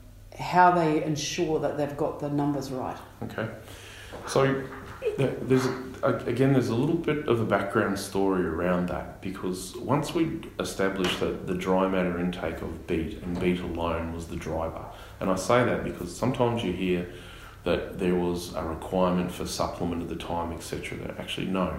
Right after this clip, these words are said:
Speaker 2: that's, that's not the case. There is a very important requirement for supplement, and we'll get to that in a moment. But it's actually the dry matter of beet that causes problems.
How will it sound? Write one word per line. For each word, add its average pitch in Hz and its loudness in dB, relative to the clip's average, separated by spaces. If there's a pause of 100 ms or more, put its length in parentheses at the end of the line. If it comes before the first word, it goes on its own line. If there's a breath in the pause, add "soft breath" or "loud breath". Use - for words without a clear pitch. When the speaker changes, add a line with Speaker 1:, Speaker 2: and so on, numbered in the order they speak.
(120)
Speaker 2:
that's, - -8
that's 92 -4
not 95 -2
the - -6
case. 80 -6 (360 loud breath)
There 87 2
is 107 6
a 92 4
very 98 4
important 90 2
requirement 85 -2
for - -8
supplement, 78 -4
and 80 -4
we'll 85 -6
get - -4
to - -6
that 71 -2
in 76 -4
a 78 -6
moment. 82 -4 (920 loud breath)
But 90 4
it's - -4
actually - 4
the 90 2
dry 92 4
matter 90 0
of 78 -6
beet 78 0 (240)
that 78 -4 (340)
causes - -2
problems. 76 -4